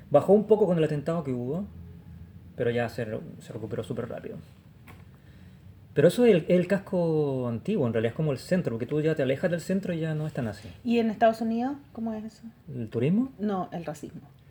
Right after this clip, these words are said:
Speaker 1: Es el, la diferencia es que, por ejemplo, mi experiencia, lo que yo veo es que en, en Europa, por ejemplo, tú puedes ser racista y no te pasa nada.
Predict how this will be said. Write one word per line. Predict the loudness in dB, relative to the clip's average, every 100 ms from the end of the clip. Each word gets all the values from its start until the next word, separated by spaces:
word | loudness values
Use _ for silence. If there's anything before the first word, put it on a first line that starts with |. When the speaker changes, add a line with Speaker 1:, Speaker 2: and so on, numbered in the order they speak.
| -20 -20 _ _ _ -20 0
Speaker 1:
Es | 4 4 0 -2
el, | 2 2 4 6
la |
diferencia | 6 4 2 2 2
es | 2
que, | 2
por | 0
ejemplo, | 0 -2 -2 -2
mi | 0 2 2
experiencia, | 4 2 2 2 0 0
lo | 0 -2 -2
que | 0
yo | -2
veo | 0 -2 -4
es | -8
que | -6 -8 -6
en, | -6
en | -6 -2 0
Europa, | 2 2
por | 2
ejemplo, | 2 4 4
tú | 6
puedes | 6
ser | 6 -2
racista | 0 -2 0
y |
no | 2
te | 2
pasa | 0 -2
nada. | -4 -4 -6